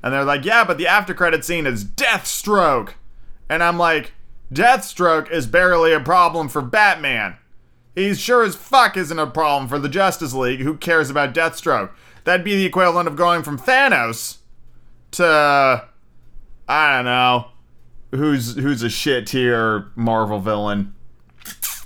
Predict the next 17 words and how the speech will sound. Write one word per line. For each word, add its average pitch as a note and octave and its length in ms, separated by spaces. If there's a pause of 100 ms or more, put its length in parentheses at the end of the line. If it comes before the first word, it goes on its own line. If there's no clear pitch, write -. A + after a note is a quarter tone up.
(1200)
Bullseye? D#3 520 (1120)
It's D#3+ 140
like G3+ 160
going G#3 240
from F#3+ 180
Thanos F#3+ 540
to F3 100
Bullseye B2+ 760 (560)
as, D3+ 200
like, D#3 200
a C#3 100
threat E3+ 540
for C#3+ 160
the C#3 160
Avengers. A#2+ 720 (100)
He's F3+ 240
not. A#2+ 320